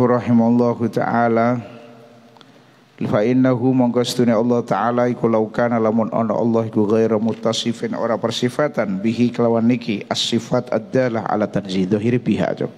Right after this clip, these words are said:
Latasofa mongko nyatine persifatan Allah biditihi dohiripun biditiha. Kalau hi yang balik madhukur kelawan lelawanane madhukira sangka sifatut tanzih.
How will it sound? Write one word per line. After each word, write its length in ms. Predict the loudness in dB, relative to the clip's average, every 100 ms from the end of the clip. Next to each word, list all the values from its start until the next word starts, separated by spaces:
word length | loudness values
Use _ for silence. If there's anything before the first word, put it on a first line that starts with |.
| -20 -20 -20 -20 -20 -20 -20 -20 -20 _ -4
Latasofa 640 | -2 0 0 0 0 2 0
mongko 320 | 0 -2 0
nyatine 400 | -2 -2 0 0
persifatan 720 | 0 -2 0 2 0 0 -2
Allah 400 | -2 -2 -2 -2 -6 -12 -2
biditihi 720 | 0 2 -2 -2 0 2 2
dohiripun 640 | 0 0 0 2 0 -2
biditiha. 880 | -2 0 0 -2 -4 -6 -6 -10 -8
Kalau 320 | -4 -4 -4
hi 240 | -2 -2 -2
yang 80 |
balik 240 | 0 0 0
madhukur 640 | 0 0 0 0 0 -2 -6 -20 -20 -20 -20 -8
kelawan 400 | 0 0 0 0
lelawanane 960 | 0 2 0 -2 -2 -2 0 0 0
madhukira 800 | 0 0 0 0 -2 2 2 2
sangka 400 | 0 -2 -2 -2
sifatut 640 | -2 -4 0 0 0 -2 -4
tanzih. 640 | -4 -6 -4 -4 -4 -8